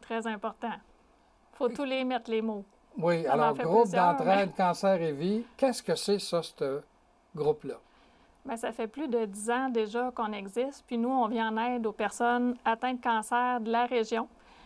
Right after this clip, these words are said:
Speaker 1: et leurs proches, en leur offrant, euh, différents services puis des activités qui visent à améliorer leur qualité de vie tout au long des étapes de la maladie.
Speaker 2: Tout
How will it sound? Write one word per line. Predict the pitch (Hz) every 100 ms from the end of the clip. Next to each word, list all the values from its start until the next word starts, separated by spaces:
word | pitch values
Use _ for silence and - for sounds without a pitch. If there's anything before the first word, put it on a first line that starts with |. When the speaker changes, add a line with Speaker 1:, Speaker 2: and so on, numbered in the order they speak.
| - -
Speaker 1:
et | - 262
leurs | 233 220
proches, | - 233 311 - - - _ - -
en | 233
leur | 233 226
offrant, | 226 220 240 247 240
euh, | 214
différents | 190 - 226 226 233
services | - 214 208 254 -
puis | 240
des | 214 208
activités | 208 - 233 - - 247
qui | 247 226
visent | 220 226 226
à |
améliorer | 214 214 214 202 220
leur | 226 214 202
qualité | - 240 226 240
de | 202
vie | 202 240 - -
tout | - 240
au | 220
long | 220 220 220
des | 208 202
étapes | 196 226 226
de |
la | 208
maladie. | 202 202 190 196 - - _ _ _ _ _ _ - - - - - _ - _ _ _ _
Speaker 2:
Tout | - 240